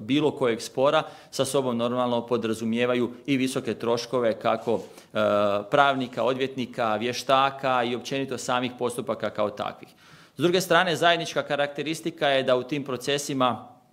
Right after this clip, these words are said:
sami ishod sporova je neizvjestan. Bez obzira na sigurno, e, sve argumente koje u pravilu jedna i druga strana podnose,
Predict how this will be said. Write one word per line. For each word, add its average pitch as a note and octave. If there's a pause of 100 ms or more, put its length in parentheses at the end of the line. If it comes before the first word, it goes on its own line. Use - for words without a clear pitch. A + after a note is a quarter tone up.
(340)
sami C#3
ishod D#3+
sporova B2
je D3
neizvjestan. F#2 (480)
Bez A#2+
obzira B2
na G#2+ (160)
sigurno, A#2 (180)
e, A2
sve D3+
argumente C3
koje A2+
u A2+
pravilu B2
jedna A#2+
i A2
druga A2
strana A2+ (320)
podnose, D3+